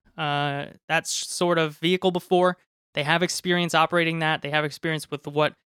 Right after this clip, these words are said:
it takes to build something like that. So, um, you know, whether or not they're able to lift certain intellectual property from that, that's one thing. But the fact that they have done that in the past, that they have that experience, they've learned those lessons, that to me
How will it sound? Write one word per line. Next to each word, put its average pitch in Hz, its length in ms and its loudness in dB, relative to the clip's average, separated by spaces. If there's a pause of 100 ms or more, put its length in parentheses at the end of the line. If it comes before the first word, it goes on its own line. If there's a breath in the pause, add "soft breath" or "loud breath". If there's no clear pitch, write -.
(120)
it 151 140 -10
takes 160 340 -2
to 180 100 0
build 165 320 0
something 175 320 -2
like 165 220 -2
that. 170 220 2 (540)
So, 151 460 2 (280)
um, 143 520 -2
you 170 140 -2
know, 151 100 2
whether 220 220 4
or 214 40 4
not 190 160 2
they're 185 160 4
able 170 160 4
to 151 100 2
lift 175 440 -2 (460)
certain 180 380 0
intellectual 160 420 -2
property 220 380 0
from 226 220 0
that, 233 280 0
that's 175 180 2
one 180 220 2
thing. 143 260 -4
But 151 140 -2
the 151 60 -10
fact 170 260 0
that 165 100 0
they 156 120 2
have 151 200 0
done 202 200 4
that 196 140 4
in 170 80 -6
the 170 60 -4
past, 147 380 -4 (320)
that 151 80 -4
they 160 100 0
have 185 200 2
that 180 100 2
experience, 156 440 -4
they've 147 140 -2
learned 190 300 0
those 175 180 2
lessons, 147 520 -2 (420)
that 180 240 0
to 185 100 -2
me 175 420 0